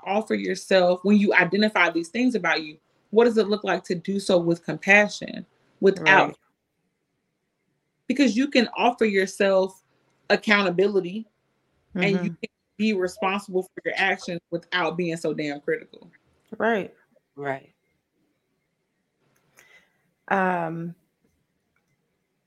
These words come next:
Speaker 2: how do we suggest people start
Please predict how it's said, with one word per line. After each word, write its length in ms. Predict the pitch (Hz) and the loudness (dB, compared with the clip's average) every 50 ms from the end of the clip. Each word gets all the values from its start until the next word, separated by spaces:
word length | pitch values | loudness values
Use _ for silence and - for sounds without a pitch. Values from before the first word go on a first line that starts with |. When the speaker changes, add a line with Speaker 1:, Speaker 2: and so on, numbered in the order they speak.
| _ _ _ _ - | _ _ _ _ -8
Speaker 2:
how 760 | - - - 220 214 220 226 240 240 240 233 240 240 240 240 480 466 - - 480 480 - _ _ _ _ - 180 180 180 - | -6 -4 2 4 6 6 6 6 4 4 2 2 0 -2 -6 -8 -10 -10 -12 -14 -18 -18 _ _ _ _ -16 -16 -16 -12 -4
do 220 | - 196 196 190 | 0 2 2 2
we 160 | 180 190 190 | 4 2 2
suggest 760 | 185 190 - 185 160 156 - - 165 175 180 180 - - - _ | 2 0 -2 -6 -4 -4 0 2 4 4 4 2 -4 -14 -18 _
people 720 | - 185 175 170 - - 156 151 147 147 143 151 156 156 - - - - - - | -6 -4 -4 -4 -2 -2 0 2 2 2 0 -2 -4 -8 -14 -18 -20 -20 -20 -20
start 680 | - - - - - - 175 180 180 151 - - - | -20 -18 -18 -8 -4 -2 -2 0 -2 -2 -4 -6 -10